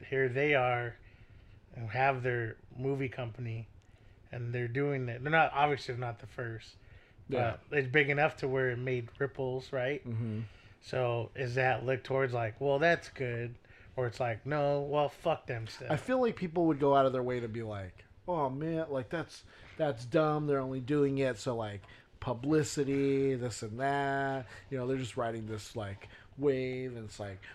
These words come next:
Speaker 2: why, why even let, like, anyone who isn't white or a man, like, be in a movie or be on a film set?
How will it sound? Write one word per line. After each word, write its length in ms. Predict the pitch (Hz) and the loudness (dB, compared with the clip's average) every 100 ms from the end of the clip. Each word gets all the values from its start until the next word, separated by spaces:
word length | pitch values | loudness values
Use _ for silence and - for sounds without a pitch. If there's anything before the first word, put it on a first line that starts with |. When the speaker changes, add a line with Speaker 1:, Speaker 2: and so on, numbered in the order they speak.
| - | -8
Speaker 2:
why, 280 | 117 117 120 - - | -6 -6 -8 -12 -10
why 220 | 135 120 135 | -4 0 2
even 360 | 139 131 135 | 2 2 0
let, 380 | 135 127 123 117 | 0 0 0 -4
like, 440 | 113 113 110 - - | -8 -6 -8 -12 -12
anyone 420 | 123 127 127 123 | -8 -4 -4 -4
who 360 | 123 113 127 123 | -4 -4 -2 -2
isn't 280 | 120 113 120 | -2 -4 -4
white 400 | 117 135 123 117 - - 117 | -2 -2 -4 -10 -16 -20 -6
or 260 | 117 120 | -4 -2
a 40 | 117 | -4
man, 600 | 117 131 127 117 110 104 | -4 -2 -2 -4 -6 -6
like, 220 | 110 101 | -8 -6
be 140 | 120 | -6
in 80 | 120 | -6
a 20 | |
movie 460 | 120 127 135 117 107 | -4 -4 -4 -4 -4
or 140 | 107 107 | -6 -6
be 180 | 110 | -8
on 180 | 110 113 | -8 -8
a 60 | 110 | -8
film 240 | 120 123 | -8 -10
set? 360 | 110 107 98 | -8 -10 -10